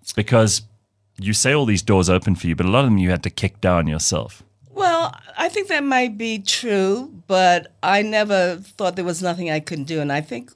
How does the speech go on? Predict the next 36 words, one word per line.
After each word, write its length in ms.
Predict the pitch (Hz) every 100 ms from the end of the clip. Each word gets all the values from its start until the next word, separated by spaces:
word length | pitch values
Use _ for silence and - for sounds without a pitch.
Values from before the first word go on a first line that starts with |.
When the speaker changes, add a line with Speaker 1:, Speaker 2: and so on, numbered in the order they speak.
| -
Speaker 2:
one 240 | 170 202
of 100 | 214
the 200 | 175 151 - _ _ _ _ _
thing 200 | 208 208
that 160 | 160
really 320 | 165 185 185 -
actually 320 | 165 - 175
changed 500 | - 165 165 160 -
my 160 | 160
life 460 | 156 147 151 160 165
when 140 | 147 147
I 100 | 156
was 160 | 143
seven 380 | - 151 156 156
years 260 | 151 151 147
old, 540 | 139 147 165 262 403 _ _ _ _ _ _ _ - - - - _ -
and 120 | 143
I 60 | 147
went 220 | 156 160
with 160 | 160
my 160 | 156 151
grandmother, 560 | 147 143 147 147 143 147
who 200 | 147 151
worked 300 | 147 143 143
as 180 | 135
a 40 | 147
housekeeper 580 | 147 147 151 - 151 143
for 320 | - 147 139
a 80 | 131
Jewish 400 | 123 147 151 -
family, 580 | 131 131 127 139 143 139
and 120 | 135
we 100 | 139
went 220 | 139 151
up 200 | 151 147
to 280 | - 147